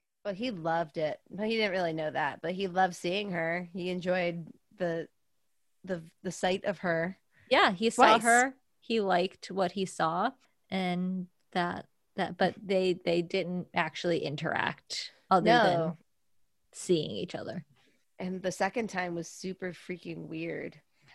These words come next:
Speaker 1: 'cause she, like, went to his, like, area of, like, where he, like, lived, right? Like, where
Speaker 2: Yeah,
Speaker 1: she,
Speaker 2: she, like,
Speaker 1: like
Speaker 2: followed him, or I don't know,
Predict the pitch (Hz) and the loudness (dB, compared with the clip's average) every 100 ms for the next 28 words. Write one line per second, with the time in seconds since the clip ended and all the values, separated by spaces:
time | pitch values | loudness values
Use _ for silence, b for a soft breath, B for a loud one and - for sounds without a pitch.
0 | b b - 196 180 185 180 170 - 170 | b b -12 -8 -6 -2 -2 -2 -6 -6
1 | 165 165 165 160 156 160 147 - - _ | -4 -4 -4 -4 -4 -6 -6 -10 -20 _
2 | 170 165 160 160 160 - - 165 170 160 | -6 -4 -2 -2 -4 -6 -4 -4 -2 -4
3 | 165 165 160 156 139 147 165 165 190 185 | -4 -4 -4 -4 -6 -6 -4 -2 -2 0
4 | 185 175 196 220 311 359 190 - - - | 0 -2 0 6 8 8 6 0 -10 4
5 | 320 311 302 294 - 226 247 311 294 277 | 8 10 8 6 6 8 10 10 8 6
6 | 302 294 294 - 214 214 214 208 214 b | 6 6 6 6 8 10 10 8 4 b
7 | b b b _ - 277 220 180 170 | b b b _ 4 8 10 10 8